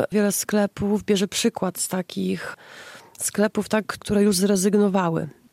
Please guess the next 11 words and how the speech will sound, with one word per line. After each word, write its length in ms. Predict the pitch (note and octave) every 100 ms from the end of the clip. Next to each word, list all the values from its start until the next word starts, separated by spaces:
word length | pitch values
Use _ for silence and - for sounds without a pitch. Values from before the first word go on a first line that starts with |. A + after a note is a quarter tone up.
| - -
Także 220 | F#3+ F#3
dla 120 | F#3 G3+
nas 180 | G3+
to 100 | -
jest 200 | G3 F3+ F#3
bardzo 260 | G3+ G3+
duży 220 | G#3 G#3
plus. 420 | G3 A3 A3+ C#4 - - - -
Prowadzimy 500 | - G3+ G#3 F#3+ G#3+
również 460 | G#3+ G#3 G#3 G3+ -
akcję 600 | - G3+ - - G#3 G3+